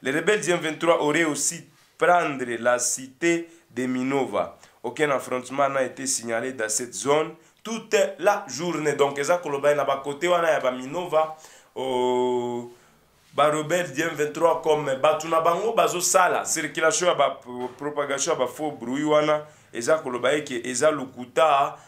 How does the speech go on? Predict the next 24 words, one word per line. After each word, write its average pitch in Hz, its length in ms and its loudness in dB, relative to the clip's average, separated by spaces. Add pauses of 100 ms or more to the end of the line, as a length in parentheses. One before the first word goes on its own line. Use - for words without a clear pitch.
(120)
makambo 131 540 -2
wana 143 600 2
ezo 147 680 -6 (240)
salema 123 840 0 (200)
te. 131 180 -8
Donc, 120 320 -6
lelo 135 340 -4
toye 135 340 -2
pe 160 380 -4 (320)
toza 131 240 -2
pe 151 160 -6
na 123 180 0
intérêt 135 520 -4
ya 131 120 4
koloba 113 420 -2
eke 147 440 -4 (260)
boza 139 800 0 (160)
wana 151 560 0
esengeli 135 600 -6
bosala 143 480 -2
manso 139 400 -2
pour 135 260 -14
que 143 240 -12 (280)
makambo 117 600 -6